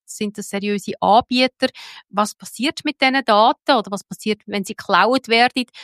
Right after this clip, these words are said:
Also so, dass sich ältere Menschen auch nicht überwacht fühlen. Und darum ist es eben sehr wichtig, aus dem Bedürfnis heraus zu schauen, was hilft ihnen, was ist für sie wertvoll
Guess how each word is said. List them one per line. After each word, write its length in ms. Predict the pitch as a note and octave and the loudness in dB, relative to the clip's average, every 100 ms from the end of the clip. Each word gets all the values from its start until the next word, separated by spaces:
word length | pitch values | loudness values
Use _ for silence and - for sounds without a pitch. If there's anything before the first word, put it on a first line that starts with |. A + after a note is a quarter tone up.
| - _ _ _ | -20 _ _ _
Also 140 | A3 A3+ | -2 0
so, 200 | B3 C4 | 0 2
dass 200 | D4 - | 0 -2
sich 100 | B3 | -2
ältere 420 | A#3 B3+ - B3 | 0 -2 -4 0
Menschen 460 | F#3+ A#3+ C#4 B3 | 2 0 -2 0
auch 60 | A3+ | 0
nicht 160 | A#3 A3 | 0 -2
überwacht 480 | G#3 F#3+ G3+ - | -2 2 2 0
fühlen. 320 | - A3 G3 G3 | -4 -2 -2 -4
Und 160 | G3 - | -6 -2
darum 140 | A#3+ | 2
ist 140 | C4+ | 2
es 100 | A#3+ | 2
eben 180 | A3 G#3+ | 0 -2
sehr 240 | G3+ A3 G3 | -2 -2 0
wichtig, 360 | A3+ - - | -4 -6 -10
aus 100 | G#3 | -8
dem 100 | - | -8
Bedürfnis 540 | G3+ G3 A3 - D4 - | -8 -2 -2 -2 -6 -4
heraus 160 | C4+ | -2
zu 300 | C#4 C4+ - | 0 -2 -2
schauen, 400 | A#3+ B3 A#3+ B3 - - - - | 0 0 2 0 0 -12 -20 0
was 180 | G3+ G#3+ | 0 2
hilft 380 | G#3+ C#4+ - D#4+ | 0 -2 -2 0
ihnen, 160 | C#4+ | 0
was 160 | A#3 A#3 | 0 0
ist 140 | A#3 | -2
für 140 | - G#3+ | -4 -10
sie 220 | A3 G#3+ | -8 2
wertvoll 580 | F#3 A3+ - - A#3 | 2 2 -4 0 0